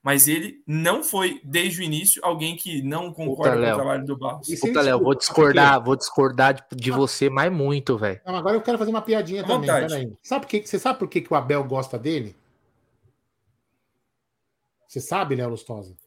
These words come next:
Speaker 1: Não.
Speaker 3: O Abel gosta de ti-, que tipo de jogador? Que ele falou outro dia numa entrevista coletiva. O cara que vem com fome pra jogar.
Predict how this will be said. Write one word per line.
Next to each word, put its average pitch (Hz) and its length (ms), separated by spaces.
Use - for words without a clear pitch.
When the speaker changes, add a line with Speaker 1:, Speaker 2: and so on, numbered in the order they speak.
Speaker 1:
Não. 139 460
Speaker 3:
O 170 100
Abel 202 360
gosta 220 260
de 190 80
ti-, - 180
que - 160
tipo 220 280
de 175 60
jogador? 165 420
Que - 80
ele 156 80
falou 170 220
outro 170 180
dia 156 120
numa 156 160
entrevista 151 320
coletiva. 135 460
O - 1040
cara 202 160
que 196 80
vem 214 140
com 247 180
fome 208 480
pra 147 160
jogar. 127 400